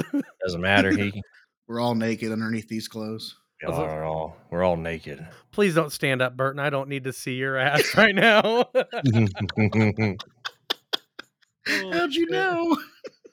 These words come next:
Speaker 1: Uh, I had a feeling by the face you made.
Speaker 3: <sighs>
Speaker 1: Mister, uh,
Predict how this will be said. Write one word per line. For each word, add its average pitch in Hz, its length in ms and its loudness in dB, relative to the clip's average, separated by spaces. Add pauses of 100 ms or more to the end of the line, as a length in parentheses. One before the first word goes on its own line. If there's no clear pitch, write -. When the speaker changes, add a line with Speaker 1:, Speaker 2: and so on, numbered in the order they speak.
(260)
Speaker 1:
Uh, 196 400 -6
I 185 120 -6
had 190 120 -4
a 165 80 -10
feeling 185 520 -10
by 160 160 -2
the 151 120 -6
face 190 360 -10
you 170 60 -16
made. 160 420 -8 (760)
Speaker 3:
<sighs> - 840 -18
Speaker 1:
Mister, 175 560 0
uh, 139 360 2